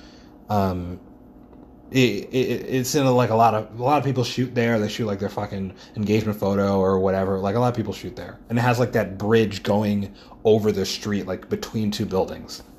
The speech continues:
right? Which I have no idea if that's functional, but I'd be very curious to know if it is. Um, that whole thing,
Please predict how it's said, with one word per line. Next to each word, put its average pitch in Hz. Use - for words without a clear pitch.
right? 98
Which 127
I 135
have 127
no 120
idea 107
if 101
that's 95
functional, 95
but 87
I'd 85
be 90
very 95
curious 87
to 85
know 82
if 78
it -
is. -
Um, 101
that 143
whole 165
thing, 151